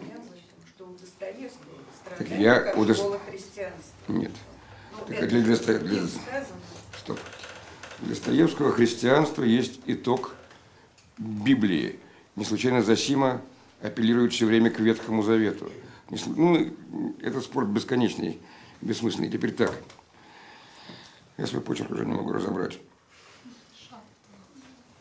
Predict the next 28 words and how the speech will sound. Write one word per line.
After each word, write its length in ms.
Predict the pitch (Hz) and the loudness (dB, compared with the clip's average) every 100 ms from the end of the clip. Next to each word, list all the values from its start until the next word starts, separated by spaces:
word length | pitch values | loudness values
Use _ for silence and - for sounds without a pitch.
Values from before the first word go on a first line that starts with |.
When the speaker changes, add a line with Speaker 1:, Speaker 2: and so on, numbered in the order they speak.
| - _ _ | -20 _ _
Speaker 2:
М, 600 | 160 135 110 110 107 113 | -4 -2 -2 -2 -2 0
ну, 80 | 123 | -2
с 40 | |
Шатовым 460 | - - - 117 104 | -2 -2 0 2 2
понятно. 400 | 113 113 - 87 - 87 - - - - | 2 2 2 -2 -4 -10 -16 -20 -20 -8
Да, 120 | 113 107 | -4 0
Ставрогин, 520 | - 120 147 143 120 | 6 6 8 6 2
как 120 | 107 | 4
бы, 200 | 107 107 | 6 4
у 120 | - | 4
вас 240 | 110 110 - - - - - - - - - - - - - | 4 2 -2 -12 -14 -18 -20 -20 -20 -20 -20 -18 -18 -18 -10
человек, 260 | - 120 - | -2 0 0
который, 520 | 120 117 110 104 - - - - - - - - - - | 2 6 6 6 0 -12 -18 -18 -18 -20 -20 -20 -14 -4
э, 40 | |
м-, 360 | 82 113 120 120 117 117 | 0 2 4 4 6 8
мог 260 | 120 127 107 | 8 8 8
бы 260 | 113 98 - - - - - | 6 6 0 -14 -20 -20 -4
пойти 260 | 107 107 107 | 0 2 2
к 80 | |
Богу 280 | 98 131 110 | 4 4 4
и 20 | 107 | 4
так 160 | 104 | 2
далее. 240 | 98 90 87 | 2 2 4
Ну, 240 | 107 - - - - | 2 0 -6 -14 -10
я 80 | - | -8
прошу 220 | 107 - | -8 -6
прощения, 420 | 110 104 120 98 | -4 0 2 2
он, 180 | 98 95 | 2 -2